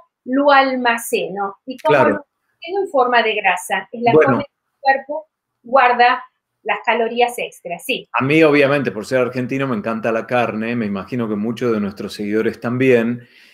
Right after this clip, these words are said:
Speaker 2: Eh, por ejemplo, Carola Muñoz dice, "Sufro de riñón y, e hígado graso, no como grasas, me cuido.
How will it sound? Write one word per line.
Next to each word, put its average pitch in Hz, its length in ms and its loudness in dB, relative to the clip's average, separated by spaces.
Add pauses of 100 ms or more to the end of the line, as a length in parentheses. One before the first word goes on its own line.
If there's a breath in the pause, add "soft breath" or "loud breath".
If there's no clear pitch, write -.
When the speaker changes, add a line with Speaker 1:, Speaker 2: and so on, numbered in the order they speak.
(120 soft breath)
Speaker 2:
Eh, 110 160 -2
por 117 180 2
ejemplo, 131 340 0
Carola 135 360 4
Muñoz 135 340 0
dice, 135 240 0
"Sufro 147 380 2
de 127 100 6
riñón 127 640 0 (220)
y, - 320 -6
e 143 140 4
hígado 131 440 4
graso, 147 580 2
no 127 320 -2
como 123 280 -2
grasas, 143 720 -2
me 107 240 -8
cuido. 147 500 0